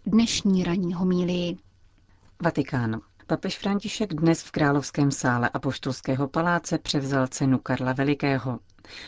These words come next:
Speaker 2: Připomeňme, že jeho nominaci oznámil cářský primátor Marcel Filip a předseda Mezinárodní rady nadace Karla Velikého Jürgen Linden těsně před loňskými Vánoci. V odůvodnění vyzdvihují poselství naděje, solidarity a subsidiarity,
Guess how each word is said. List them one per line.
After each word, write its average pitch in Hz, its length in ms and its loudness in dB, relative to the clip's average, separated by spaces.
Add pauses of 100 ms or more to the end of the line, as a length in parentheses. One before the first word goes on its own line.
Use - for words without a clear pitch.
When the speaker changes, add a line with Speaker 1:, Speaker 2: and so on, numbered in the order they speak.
Speaker 2:
Připomeňme, 143 640 4
že 143 120 2
jeho 135 260 2
nominaci 131 640 4
oznámil 135 500 2
cářský 131 500 -4
primátor 143 640 0
Marcel 127 420 2
Filip 143 560 -2
a 139 80 -2
předseda 131 500 -2
Mezinárodní 131 600 2
rady 131 240 4
nadace 135 360 0
Karla 147 280 0
Velikého 147 580 0
Jürgen 131 540 2
Linden 143 500 6 (380)
těsně 165 380 2
před 143 240 -2
loňskými 135 540 2
Vánoci. 139 580 2 (320)
V - 40 -10
odůvodnění 196 720 2
vyzdvihují 147 640 2
poselství 139 720 -2
naděje, 131 520 2
solidarity 131 760 -2
a 131 120 -6
subsidiarity, 135 1080 2